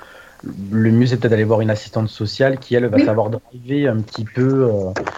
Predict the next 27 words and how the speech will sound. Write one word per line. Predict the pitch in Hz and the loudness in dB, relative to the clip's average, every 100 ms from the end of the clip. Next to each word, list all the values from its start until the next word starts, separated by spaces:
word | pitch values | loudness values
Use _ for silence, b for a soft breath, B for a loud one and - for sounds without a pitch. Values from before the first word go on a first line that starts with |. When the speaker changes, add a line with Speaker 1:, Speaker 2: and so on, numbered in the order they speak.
| B - | B -6
Speaker 1:
le, | 107 101 | -2 0
le, | 101 | 0
le | 101 104 107 | 0 0 2
patient, | 120 113 - 123 131 | 2 0 -2 0 0
entre | 117 104 101 | -2 -6 -8
guillemets, | 98 104 127 | -6 -4 -2
enfin | 110 107 101 | -2 -4 -6
en | |
tout | 95 | -2
cas | 127 | 0
l'usager, | 127 139 135 131 117 131 | 0 0 2 2 0 -2
comme | 127 110 | -2 -2
elles | 101 | -4
disent, | 101 123 113 | -6 -8 -8
hein, | 117 | -8
je | 120 - | -10 -10
pense | 101 117 | -8 -2
à | |
Speaker 2:
Mm. | 104 | -2
Speaker 1:
Madame | 98 104 | -2 -2
Giraud, | 98 - 107 - _ _ - _ B B B B | -4 -6 -14 -16 _ _ -20 _ B B B B
euh, | 101 95 90 95 95 | 0 0 0 -2 -4
pour | - 113 | -2 0
justement | 113 110 - 107 117 | 0 0 0 4 4
faire | 127 - 104 | 2 2 0
les | 104 | 0
papiers | 107 104 - 107 123 | -2 -2 -4 -4 -2